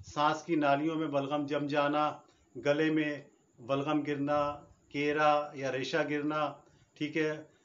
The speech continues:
इसकी वजह से मसूड़े गल जाना, ये तमाम चीज़ें जो नज़ला या, या कोई भी चीज़ अंदर गिरती है, उसका इलाज है। नाज़रीन कराम, जिन लोगों ने अब तक मेरा चैनल सब्सक्राइब नहीं किया है, वो मेरे चैनल को सब्सक्राइब कर दें, बेल आइकन को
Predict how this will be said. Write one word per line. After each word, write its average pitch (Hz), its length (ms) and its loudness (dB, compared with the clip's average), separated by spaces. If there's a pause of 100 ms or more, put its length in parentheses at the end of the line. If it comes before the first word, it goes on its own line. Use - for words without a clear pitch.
(140)
इसकी - 260 -6
वजह 151 180 2
से 147 180 -2
मसूड़े 139 480 0
गल 143 240 -2
जाना, 143 280 2 (360)
ये 156 40 -12
तमाम 196 380 2
चीज़ें 180 360 -2
जो 180 120 -2 (420)
नज़ला 160 640 -2
या, 143 120 -8 (240)
या 135 140 -6
कोई 151 220 -6
भी 156 100 -6
चीज़ - 200 -14
अंदर 143 280 -4
गिरती 147 260 -8
है, 151 60 -2
उसका 135 240 -6
इलाज 120 280 -4
है। 123 140 -12 (440)
नाज़रीन 208 220 4
कराम, 208 420 4
जिन 170 160 0
लोगों 185 180 2
ने 190 60 2
अब 185 160 2
तक 185 120 0
मेरा 170 180 2
चैनल 165 320 0
सब्सक्राइब 156 720 -2
नहीं 175 160 -2
किया 165 220 2
है, 160 60 2
वो 156 140 -2
मेरे 147 180 -4
चैनल 131 200 -6
को 131 100 -10
सब्सक्राइब 143 600 -2
कर 160 120 0
दें, 160 220 -4
बेल 135 200 -2
आइकन 127 260 -8
को 139 140 -12